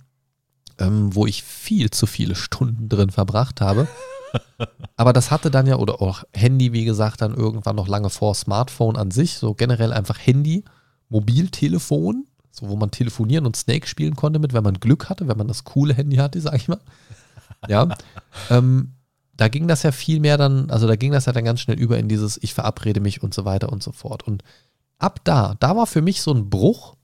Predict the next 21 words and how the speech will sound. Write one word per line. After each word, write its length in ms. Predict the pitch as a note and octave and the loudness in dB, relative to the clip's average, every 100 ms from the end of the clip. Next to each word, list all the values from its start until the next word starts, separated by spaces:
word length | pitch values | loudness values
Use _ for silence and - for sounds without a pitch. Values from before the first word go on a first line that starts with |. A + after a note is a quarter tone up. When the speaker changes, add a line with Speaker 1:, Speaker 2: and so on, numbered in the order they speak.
| _ _ _ _ _ _ | _ _ _ _ _ _
Speaker 1:
um 300 | B2+ C3 C3 | 2 2 0
zum 300 | - - A#2 - | -2 0 0 0
eigentlichen 480 | A2+ C#3 C3 - A2+ | 2 2 2 -2 -2
Thema 300 | C3 C#3 C#3 | 2 2 2
so 80 | A#2 | 0
ein 60 | |
bisschen, 400 | A#2+ - B2 A2 | -2 -2 -2 -2
äh, 300 | - G#2+ A2+ | -2 0 0
den, 340 | A2+ A2 B2 A#2 | -4 -6 -4 0
den 160 | A2 | 0
Faden 320 | G#2 B2+ B2+ A#2 | 0 0 2 0
zurückzubringen, 920 | A#2 C3+ - C3+ C3 B2+ B2 B2+ C3 - _ _ _ _ _ - | 0 -2 -2 -2 -2 0 0 0 -4 -12 _ _ _ _ _ -6
da 240 | - B2 | 0 2
war 80 | F3 | 2
für 120 | D#3+ | 2
mich 120 | D#3+ | 0
so 80 | C#3+ | 2
ein 60 | C3 | 2
Umbruch, 460 | B2+ D#3+ D#3+ D#3 | 2 0 2 0
wo 120 | C3 C3 | 4 4
dieses 440 | B2+ A#2 A#2 - | 4 2 0 -4